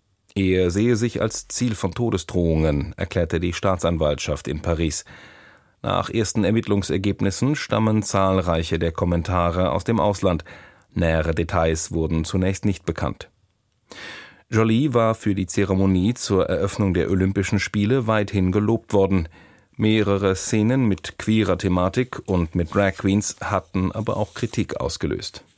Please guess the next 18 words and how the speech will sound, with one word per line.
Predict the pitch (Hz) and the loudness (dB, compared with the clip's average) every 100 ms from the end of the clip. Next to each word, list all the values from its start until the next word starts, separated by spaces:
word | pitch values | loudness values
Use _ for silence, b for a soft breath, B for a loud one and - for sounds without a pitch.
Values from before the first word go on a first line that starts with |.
| _ _ _ _ _ _ _ _ _ b b b b b b b b b b _ _ _ - - | _ _ _ _ _ _ _ _ _ b b b b b b b b b b _ _ _ -20 -4
Das | 143 131 | -2 0
Wetter. | 90 85 82 _ _ _ _ _ _ _ | 0 -2 -10 _ _ _ _ _ _ _
Im | - 120 113 | 0 2 4
Osten | 110 - - 139 | 2 0 -2 0
und | 120 87 - | 2 0 0
Nordosten | 82 92 123 - 110 - 131 135 | 2 2 2 -2 -2 -2 0 0
stark | - 104 104 | 0 0 2
bewölkt | - 98 95 143 - - - 110 | 0 2 2 0 -2 -10 -8 -2
und | 120 120 - | 0 0 0
langsam | 104 107 113 107 107 107 | 0 2 2 2 2 2
ostwärts | 98 - - 95 - | 0 -2 0 0 0
abziehender | - 90 - 98 92 98 95 | -4 -4 -4 -2 0 0 2
Regen. | 101 95 87 B B B B _ | 2 2 -2 B B B B _
Sonst | 123 147 - - | 0 2 -2 -6
wolkig | 95 98 107 104 110 98 - | 0 2 4 2 -2 -2 0
mit | 101 95 - | -2 -2 -4
sonnigen | 87 87 82 90 | -2 0 0 0
Abschnitten. | 73 85 - 80 - | -2 -2 -4 -4 -6